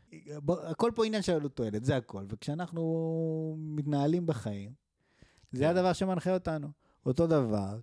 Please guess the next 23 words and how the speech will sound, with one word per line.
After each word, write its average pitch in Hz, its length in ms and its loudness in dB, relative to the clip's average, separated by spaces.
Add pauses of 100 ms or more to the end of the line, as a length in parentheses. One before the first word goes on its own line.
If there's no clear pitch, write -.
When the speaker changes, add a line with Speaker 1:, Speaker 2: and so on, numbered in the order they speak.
Speaker 1:
כן, 113 300 -4
בנתב"ג, 101 580 0 (340)
שלוקחים, 151 680 -2
אה, 147 180 -4 (360)
מישהו 127 640 -2
Speaker 2:
יש, - 60 -20
Speaker 1:
ערבי. 147 540 4
Speaker 2:
בא 143 240 0
מישהו 120 340 -2
שהוא 107 160 -2
ערבי, 107 500 -2
ולוקחים 143 380 -8
אותו 147 180 -2
לאיזה 123 220 0
תשאול 175 520 0
יותר 175 360 0
ממה 156 100 0
שהיו 151 160 4
לוקחים 139 260 0
אותך. 107 220 -6 (240)
Speaker 1:
בדיוק. 113 540 -2
Speaker 2:
כן, 113 380 -4
אוקיי. 107 320 -8